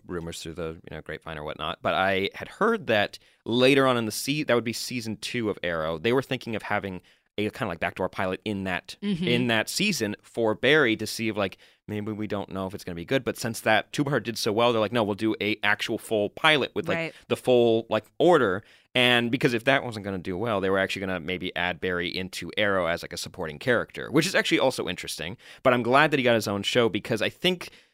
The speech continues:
Speaker 1: season one of The Flash, two, three, four, we just finished four, have been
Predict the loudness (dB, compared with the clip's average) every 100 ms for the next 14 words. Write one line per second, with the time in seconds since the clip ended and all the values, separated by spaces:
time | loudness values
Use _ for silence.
0 | _ 2 4 4 0 0 2 2 0 -8
1 | -10 -8 -6 -8 -4 -2 0 -2 -6 -8
2 | -10 -6 -2 -2 -4 -10 -6 -4 -6 -10